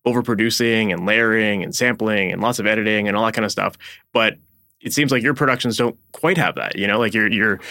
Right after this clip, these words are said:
you're definitely tending to lean more on the, on the natural side of things. Um, and I'm curious to know, like,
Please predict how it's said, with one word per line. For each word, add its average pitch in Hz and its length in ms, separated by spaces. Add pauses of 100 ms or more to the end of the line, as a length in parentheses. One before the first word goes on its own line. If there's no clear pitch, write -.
(140)
you're 110 80
definitely 113 440
tending 135 340
to 127 100
lean 135 240
more 147 300
on 135 80
the, 120 280
on 110 220
the 104 380
natural 113 600
side 101 220
of 101 100
things. 101 300 (340)
Um, 98 480
and 135 80
I'm 135 80
curious 208 260
to 185 60
know, 214 140
like, 120 280